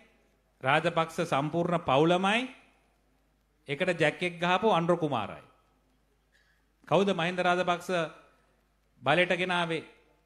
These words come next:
ඒ වෙලාවේ? අනුර කුමාර.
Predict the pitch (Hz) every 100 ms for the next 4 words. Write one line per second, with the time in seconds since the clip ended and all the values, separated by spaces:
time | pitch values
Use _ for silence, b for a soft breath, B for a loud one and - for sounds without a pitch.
0 | _ _ _ _ _ _ _ _ _ 147
1 | 160 160 - - 160 202 196 104 - _
2 | _ _ _ _ _ _ _ _ 120 160
3 | 180 151 117 85